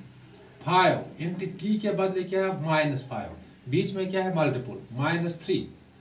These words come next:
is equal to three into t के बदले क्या है? जिसके बीच में कुछ भी नहीं होता है, मल्टीपल होता है, into माइनस वन।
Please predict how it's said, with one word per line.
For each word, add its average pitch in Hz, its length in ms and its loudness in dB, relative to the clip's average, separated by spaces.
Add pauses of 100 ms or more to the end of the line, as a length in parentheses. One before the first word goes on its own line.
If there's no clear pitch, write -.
(260)
is 165 220 4
equal 160 320 0
to 131 160 -4
three 214 180 2 (200)
into 160 340 -2
t 214 240 -2
के 208 160 -2
बदले 185 260 0
क्या 190 180 -4
है? 214 220 -2 (220)
जिसके 185 220 0
बीच 185 200 4
में 190 160 -4
कुछ 190 140 0
भी 202 120 -2
नहीं 196 120 -4
होता 196 260 -4
है, 202 120 0
मल्टीपल 139 300 2
होता 113 200 0
है, - 180 -12 (680)
into 160 260 2
माइनस 156 380 2
वन। 107 200 -8